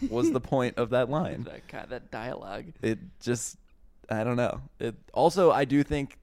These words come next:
Speaker 1: that Greg had one that you, you pointed out to me that I didn't really think about as it happened, but you were, he was saying at the very end of the movie, he's like, "I'm tired of words."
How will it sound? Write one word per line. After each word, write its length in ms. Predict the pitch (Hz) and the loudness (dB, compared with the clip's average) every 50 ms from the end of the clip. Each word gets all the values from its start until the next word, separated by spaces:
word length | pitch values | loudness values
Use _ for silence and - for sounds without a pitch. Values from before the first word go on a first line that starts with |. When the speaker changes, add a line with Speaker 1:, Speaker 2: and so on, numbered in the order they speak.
| - - | -8 -2
Speaker 1:
that 420 | 123 110 101 95 98 - - - | 0 0 0 0 -2 -6 -12 -6
Greg 240 | - 117 107 104 110 139 | -2 0 0 2 2 2
had 160 | 117 104 107 | 0 0 2
one 220 | 107 107 104 104 | 0 0 0 0
that 140 | 104 78 - - - - - - - _ _ _ - - - _ _ - - | 0 -2 -4 -8 -16 -20 -20 -20 -20 _ _ _ -20 -20 -20 _ _ -18 -8
you, 180 | 123 127 127 123 | -2 0 0 0
you 260 | - - 127 143 147 | 0 -2 -2 -2 -2
pointed 300 | 131 - 151 147 131 110 | -2 -2 -2 -2 0 2
out 160 | 113 117 104 | 2 0 0
to 80 | - 135 | 0 -4
me 140 | 127 120 107 | -4 -2 0
that 100 | 110 107 | 0 0
I 80 | 107 | 0
didn't 200 | 107 113 113 110 | 0 0 0 0
really 200 | 101 104 95 95 92 - _ _ _ _ | 2 2 0 0 -2 -6 _ _ _ _
think 200 | - 117 107 - | -4 -4 -4 -4
about 300 | 107 87 95 90 85 - | -4 -2 -2 0 0 -2
as 180 | - 92 98 90 | -2 -4 -4 -4
it 100 | - - | -6 -4
happened, 440 | 120 104 87 90 - - 78 82 - _ | -4 -4 -4 -4 -6 -8 -10 -10 -6 _
but 200 | 98 80 - - _ _ _ _ _ _ _ _ _ _ _ | -2 -2 -2 -4 _ _ _ _ _ _ _ _ _ _ _
you 160 | 95 107 107 | -4 -2 0
were, 240 | 104 101 92 73 - _ _ _ - - - | 0 0 -2 -4 -8 _ _ _ -20 -12 -10
he 180 | 123 127 123 | -4 -2 -2
was 160 | 113 107 - - | -2 -2 -2 -2
saying 240 | 120 104 104 104 | 0 0 0 0
at 60 | 98 95 | -2 -4
the 80 | 101 | -2
very 200 | 95 107 104 98 | 0 0 2 2
end 140 | 85 104 107 | 2 0 0
of 60 | 98 | 0
the 40 | 95 | 0
movie, 240 | 101 98 95 90 80 | 0 -2 -2 -2 -6
he's 180 | 123 117 - - | -8 -6 -4 -4
like, 260 | 101 98 - - - - - - - - - - - | -4 -4 -6 -10 -18 -20 -20 -20 -20 -20 -8 -6 -4
"I'm 100 | 120 110 | -4 -4
tired 380 | - 143 147 131 131 123 117 | -2 0 2 2 4 2 2
of 80 | 107 - | 0 -2
words." 600 | 107 110 113 110 104 95 92 107 - - - - | 0 2 2 4 2 2 -2 -4 -6 -10 -10 -12